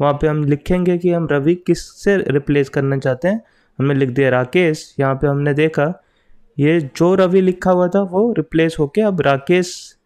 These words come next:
वहाँ पे लिखा आ रहा है। तो इस तरीके से हम र-, फाइंड और रिप्लेस ऑप्शन इस्तेमाल करते हैं और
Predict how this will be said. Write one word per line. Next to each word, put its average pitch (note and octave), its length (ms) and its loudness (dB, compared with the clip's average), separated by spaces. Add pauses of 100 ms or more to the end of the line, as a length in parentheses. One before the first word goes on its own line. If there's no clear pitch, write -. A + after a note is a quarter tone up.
वहाँ C3+ 140 2
पे C3+ 120 -2
लिखा C3 320 0
आ A#2+ 120 2
रहा A#2 180 2
है। F#3 180 -6 (500)
तो - 120 0
इस - 220 -2
तरीके E3+ 320 0
से F3 140 -2
हम A3+ 340 -2
र-, - 40 0
फाइंड D#3 500 -2
और C#3+ 140 2
रिप्लेस C3+ 440 0
ऑप्शन F#3 360 -2
इस्तेमाल C#3+ 480 -2
करते C3 340 -4
हैं E3 240 -2 (520)
और - 420 -4